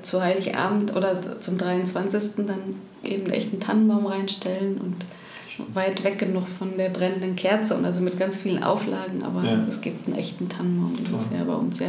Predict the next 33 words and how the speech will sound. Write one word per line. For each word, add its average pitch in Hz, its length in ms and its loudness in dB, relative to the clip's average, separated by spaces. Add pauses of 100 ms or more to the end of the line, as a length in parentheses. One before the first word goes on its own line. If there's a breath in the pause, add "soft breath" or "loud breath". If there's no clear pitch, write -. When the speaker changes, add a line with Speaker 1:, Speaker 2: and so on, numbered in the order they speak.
Speaker 1:
genau. 180 260 0 (1200 loud breath)
Ja - 80 0
Speaker 2:
Okay. - 120 0
Speaker 1:
gut. - 240 -6 (160)
Also 196 120 -2
Speaker 2:
Ja, - 60 4
Speaker 1:
das - 80 4
Speaker 2:
schön, 104 180 4
Speaker 1:
sind - 20 4
so - 60 6
Speaker 2:
du - 60 4
bist - 80 4
Speaker 1:
diese - 60 6
Speaker 2:
eine - 80 6
kleine 123 220 6
Speaker 1:
Dinge. 107 140 6 (140)
Speaker 2:
Revoluzerin. 208 600 6
Speaker 1:
Ja, 240 180 8
ja, 240 280 8
ja, 175 340 8
das 208 220 8
Speaker 2:
<laughs> 214 60 8
Speaker 1:
meinte 262 220 6
ich - 100 6
vorhin, 196 260 4
genau. 220 220 6
Man 220 240 8
muss - 220 4
immer 233 340 6 (520 loud breath)
ganz 233 280 4
vorsichtig 220 920 4
und 180 480 0
Speaker 2:
Ja. - 180 4